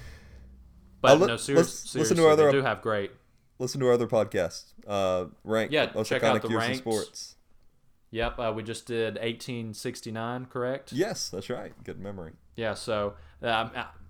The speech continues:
Speaker 1: I guess if you're into the more history of things like that, check it out. But if you're looking for something, like, so exciting, don't check out that one. Check out a different one,
Speaker 2: <laughs>
Speaker 1: okay?
Speaker 2: It's a
Speaker 1: I'm
Speaker 2: real
Speaker 1: just gonna be
Speaker 2: boring
Speaker 1: honest with
Speaker 2: drag.
Speaker 1: you.
Speaker 2: You'll hate it,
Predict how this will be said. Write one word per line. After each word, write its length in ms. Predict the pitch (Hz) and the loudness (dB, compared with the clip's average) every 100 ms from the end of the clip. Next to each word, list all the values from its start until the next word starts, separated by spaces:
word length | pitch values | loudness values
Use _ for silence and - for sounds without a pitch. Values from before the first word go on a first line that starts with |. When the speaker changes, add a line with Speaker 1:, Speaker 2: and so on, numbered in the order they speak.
| - - - | -20 -18 -18
Speaker 1:
I 220 | 90 92 | -16 -12
guess 200 | 92 110 | -10 -10
if 100 | - | -8
you're 160 | 120 110 | -6 -4
into 340 | 117 120 - | -4 -6 -6
the 100 | 110 104 | -8 -6
more 280 | 117 113 | -4 -4
history 580 | 101 - 160 - 139 127 | -4 -6 -6 -4 -4 -2
of 120 | 120 110 | -2 -2
things 320 | 120 117 - | -6 -6 -4
like 200 | 117 - | -4 -2
that, 220 | 120 123 | -2 -2
check 220 | - 120 | -6 -6
it 80 | 117 | -4
out. 360 | 110 117 131 - - - - - | -2 -2 -4 -8 -20 -20 -20 -2
But 280 | 117 107 107 | 0 0 -4
if 180 | 117 - | -10 -6
you're 200 | 117 120 | -4 -2
looking 240 | 120 117 117 | -2 -4 -10
for 80 | |
something, 400 | 104 120 104 107 | -6 -8 -6 -8
like, 220 | 101 98 - | -6 -6 -8
so 340 | - 131 117 | -6 -2 -2
exciting, 720 | - - 120 117 131 135 131 - - - - - | -4 -4 -2 -2 -4 -8 -10 -18 -20 -20 -20 -6
don't 200 | 107 101 | -6 -6
check 200 | 107 98 | -8 -6
out 140 | 92 | -6
that 160 | 90 82 | -6 -8
one. 100 | 82 | -6
Check 200 | - 104 | -4 -4
out 100 | 104 | -4
a 100 | 95 | -4
different 400 | - 240 - - | -4 -4 -4 -4
one, 100 | 254 | -6
Speaker 2:
<laughs> 40 | - | -6
Speaker 1:
okay? 280 | - 104 107 - - - | -6 -4 -4 -10 -18 -18
Speaker 2:
It's 100 | - | -4
a 40 | 95 | 2
Speaker 1:
I'm 40 | |
Speaker 2:
real 140 | 110 117 | 6 8
Speaker 1:
just 40 | |
gonna 120 | 110 110 | 8 6
be 60 | |
Speaker 2:
boring 160 | 110 110 | 8 6
Speaker 1:
honest 180 | 104 98 | 2 2
with 60 | 90 | 4
Speaker 2:
drag. 200 | 85 85 | 4 2
Speaker 1:
you. 60 | |
Speaker 2:
You'll 160 | 90 82 | 0 0
hate 260 | - 98 | 2 2
it, 160 | 78 - | 0 -4